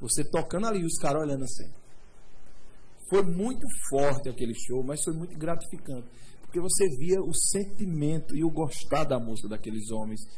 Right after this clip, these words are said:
e daquelas mulheres, né? Outra coisa que, que marcou bastante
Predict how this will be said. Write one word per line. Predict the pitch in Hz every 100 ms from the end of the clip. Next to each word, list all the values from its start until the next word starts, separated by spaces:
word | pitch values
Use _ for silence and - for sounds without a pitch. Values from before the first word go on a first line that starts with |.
| - -
e | 120 123
daquelas | 127 - 127 120
mulheres, | 123 113 87 90 -
né? | 113 - - - - - - - - -
Outra | 147 180 202 196
coisa | 175 156 151
que, | 160 156 135 - -
que | 147
marcou | 147 170 - - 165 170
bastante | 151 - - 151 170